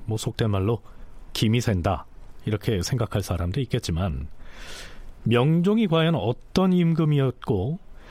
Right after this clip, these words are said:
그가 재위하는 동안 전국이 어떻게 운영됐는지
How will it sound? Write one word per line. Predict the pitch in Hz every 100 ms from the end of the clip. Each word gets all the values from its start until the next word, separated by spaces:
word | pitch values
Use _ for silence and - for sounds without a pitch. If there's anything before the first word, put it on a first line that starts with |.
| - -
그가 | - 135 165
재위하는 | - 143 147 139 139
동안 | 135 143 101 67 73
전국이 | - 127 123 139 151
어떻게 | 113 - 147 -
운영됐는지 | 156 143 139 113 80 69 71 73